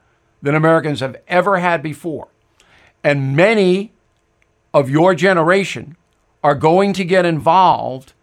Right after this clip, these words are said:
with drugs. Those people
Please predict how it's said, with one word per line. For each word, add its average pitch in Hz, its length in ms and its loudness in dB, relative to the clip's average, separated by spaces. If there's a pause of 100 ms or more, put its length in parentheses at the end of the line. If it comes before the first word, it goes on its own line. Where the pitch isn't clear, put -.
(320)
with 139 180 -6
drugs. - 540 -4 (840)
Those 190 600 2
people 202 640 -6